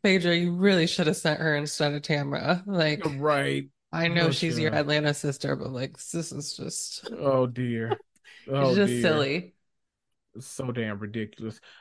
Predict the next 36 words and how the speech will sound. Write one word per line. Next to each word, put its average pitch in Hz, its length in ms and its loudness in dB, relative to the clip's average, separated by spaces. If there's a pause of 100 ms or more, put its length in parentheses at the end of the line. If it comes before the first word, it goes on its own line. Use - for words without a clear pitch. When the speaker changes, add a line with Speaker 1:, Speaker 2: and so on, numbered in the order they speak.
Speaker 2:
I 160 120 2
don't 165 160 6
know, 156 100 4
y'all. 131 340 4
Um, 156 320 6
we, 170 220 0
we 175 220 4
know 196 180 8
Bergie 165 400 6
can't 165 300 2
go, 143 340 4
so 127 560 -2 (320)
I'd 151 240 8
be 170 120 10
interested 160 420 2
if 139 100 -4
they 147 140 2
did 147 320 2
try 151 100 4
to 139 80 2
get 135 180 0
rid 135 200 4
of 139 80 4
him 139 160 2
and 131 60 0
he 139 60 2
shows 135 360 4
up 123 100 0
to 117 60 -8
breakfast 123 440 0
anyway. 139 520 4 (240)
So 131 180 2
that'd 127 220 4
be 131 100 4
amazing, 127 560 2
but 113 260 -2